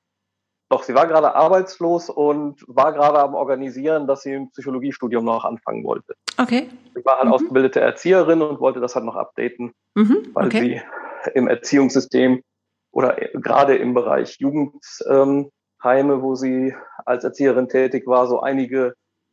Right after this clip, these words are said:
Speaker 1: Dinge kennengelernt hatte, die sie für echte Missstände hielt.
Speaker 2: Hm,
Speaker 1: Und
Speaker 2: das
Speaker 1: um
Speaker 2: kenn
Speaker 1: da
Speaker 2: ich.
Speaker 1: besser dran
Speaker 2: Hm.
Speaker 1: arbeiten zu können,
Speaker 2: Ja.
Speaker 1: ähm, wollte sie sich halt eine entsprechende wissenschaftliche Basis verschaffen.
Speaker 2: Ja, sehr guter Gedanke.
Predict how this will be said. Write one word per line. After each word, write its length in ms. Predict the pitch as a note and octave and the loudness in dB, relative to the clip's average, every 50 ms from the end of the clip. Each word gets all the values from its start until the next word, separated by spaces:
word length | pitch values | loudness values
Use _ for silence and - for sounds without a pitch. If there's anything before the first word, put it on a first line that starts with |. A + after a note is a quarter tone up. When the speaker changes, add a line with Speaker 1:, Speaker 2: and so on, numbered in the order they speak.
| _ _ _ _ _ _ _ _ _ _ _ _ _ _ _ _ _ _ - | _ _ _ _ _ _ _ _ _ _ _ _ _ _ _ _ _ _ -2
Speaker 1:
Dinge 480 | F3 D#3+ E3 E3 D#3+ D3+ D3+ C#3+ D3 - - | -2 0 2 2 4 4 4 2 2 -2 -2
kennengelernt 720 | - C#3+ C#3+ D3 D#3+ D#3 D3 D3 C#3+ C#3+ C#3 C3+ C3 - | 2 2 2 2 0 -2 0 2 4 4 2 2 2 0
hatte, 320 | C#3 C3+ - - C#3+ C3 | -2 0 0 -2 -2 -2
die 140 | A#2+ B2+ B2 | -2 -6 -12
sie 120 | A#2 B2+ A#2 | -12 -14 -16
für 160 | _ - C3 | _ -10 -8
echte 220 | - - - - A#2+ | -8 -8 -8 -8 -6
Missstände 480 | B2+ C#3 C#3 - - C3 C3 C#3 C#3 | -6 -6 -6 -4 -4 -4 -4 -4 -6
hielt. 400 | C3 - C3+ B2+ C3+ C#3 C3+ C3+ - - - - - | -6 -6 -4 -2 -2 -2 -2 -4 -12 -16 -14 -6 -2
Speaker 2:
Hm, 200 | G#3+ G3+ G#3 G3 G3+ - | 2 2 2 2 0 -2
Speaker 1:
Und 240 | B2+ B2 B2 B2 A#2+ | -4 -4 -4 -4 -2
Speaker 2:
das 200 | - - - - | -2 -2 -4 -4
Speaker 1:
um 80 | B2 B2 | -4 0
Speaker 2:
kenn 80 | B2 | 2
Speaker 1:
da 160 | B2+ B2 B2+ B2+ | 4 4 4 4
Speaker 2:
ich. 60 | - | 2
Speaker 1:
besser 320 | C3+ C3 - C3+ B2+ B2+ B2+ | 0 2 2 2 2 2 0
dran 200 | - - B2+ - | 0 -2 -2 0
Speaker 2:
Hm. 60 | - | 2
Speaker 1:
arbeiten 360 | C#3 C3 C3+ C3+ C3+ - C3+ | 2 4 4 4 2 0 -8
zu 200 | - - C3+ B2 | -6 -8 -6 -2
können, 420 | - C#3+ C3 B2+ C3 C3 C3 B2+ - _ - | 2 2 2 2 2 0 -2 -2 -6 _ -6
Speaker 2:
Ja. 240 | - G3 F#3+ F#3 - - - _ _ - | -4 -2 -2 -2 -4 -8 -18 _ _ -2
Speaker 1:
ähm, 300 | - C#3 C3 C3 C3 B2+ - - | 0 2 2 2 0 -4 -4 -2
wollte 220 | B2+ C#3 C3 C3+ A#2+ | 0 0 2 2 0
sie 80 | B2 B2+ | 0 -2
sich 120 | B2 - | 0 0
halt 80 | B2+ A#2 | 0 0
eine 80 | A#2 - | 0 -2
entsprechende 400 | - - - - B2 B2 B2 A#2 | -2 -2 -2 -2 -2 -2 0 -4
wissenschaftliche 560 | A#2+ A#2+ - B2 - B2 A2 - A#2+ A2+ - | -4 -6 -6 -4 -4 -4 -4 -4 -4 -4 0
Basis 300 | G#2+ A#2+ - - - - | 2 2 0 0 -2 -10
verschaffen. 340 | - - - - - - _ _ _ _ - | -10 -10 -10 -10 -14 -16 _ _ _ _ 0
Speaker 2:
Ja, 360 | A#3 G#3+ G#3+ G3+ F#3+ F#3 F#3+ F#3+ - | 2 2 4 2 2 0 -4 -6 -10
sehr 320 | - - - F3 E3+ E3+ | -12 -8 -4 -2 -2 -2
guter 380 | E3+ F3+ E3 E3 D#3+ E3+ E3 D#3+ | -4 -4 -6 -4 -4 -4 -4 -4
Gedanke. 500 | E3 D#3+ D#3+ D#3+ D#3+ D#3+ D#3+ - E3 | -4 -4 -4 -4 -4 -4 -6 -8 -10